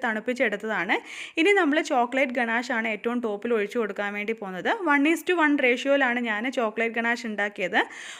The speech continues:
ഒരു കപ്പ് വിപ്പിംഗ് ക്രീമിന് ഒരു കപ്പ് ഡാർക്ക് കോമ്പൗണ്ട് എടുത്ത്, ആ, ganache തയ്യാറാക്കി തണുത്തതിന് ശേഷം അരിപ്പയിലൂടെ നന്നായിട്ട് അരിച്ചെടുത്തതാണ്. അപ്പോൾ ലൂസ് കൺസിസ്റ്റൻസിയിൽ തന്നെ നമ്മൾ ടോപ്പിൽ ഒഴിച്ചു കൊടുക്കാൻ വേണ്ടി പോവുകയാണ്.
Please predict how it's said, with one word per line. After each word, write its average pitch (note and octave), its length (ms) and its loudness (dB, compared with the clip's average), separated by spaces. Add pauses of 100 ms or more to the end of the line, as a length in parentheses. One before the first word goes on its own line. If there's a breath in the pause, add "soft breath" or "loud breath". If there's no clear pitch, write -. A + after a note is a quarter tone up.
(120)
ഒരു E4+ 220 6 (100)
കപ്പ് F#4 400 2
വിപ്പിംഗ് C4+ 440 0
ക്രീമിന് A3+ 340 -2
ഒരു D#4 420 4
കപ്പ് C#4 280 0
ഡാർക്ക് A3+ 380 0
കോമ്പൗണ്ട് B3 440 0
എടുത്ത്, A3 480 0
ആ, A3+ 220 -2
ganache A3 440 0
തയ്യാറാക്കി A3 640 0 (420 loud breath)
തണുത്തതിന് C4+ 540 2
ശേഷം D4 480 0 (200)
അരിപ്പയിലൂടെ B3 600 2
നന്നായിട്ട് B3 500 0
അരിച്ചെടുത്തതാണ്. A3 840 0 (320 loud breath)
അപ്പോൾ - 140 -2
ലൂസ് D#4+ 460 2
കൺസിസ്റ്റൻസിയിൽ D4 880 2
തന്നെ B3+ 140 0
നമ്മൾ A#3+ 300 0
ടോപ്പിൽ C4+ 500 4
ഒഴിച്ചു A3+ 260 2
കൊടുക്കാൻ G#3+ 360 0
വേണ്ടി A3 200 -2
പോവുകയാണ്. G#3 840 2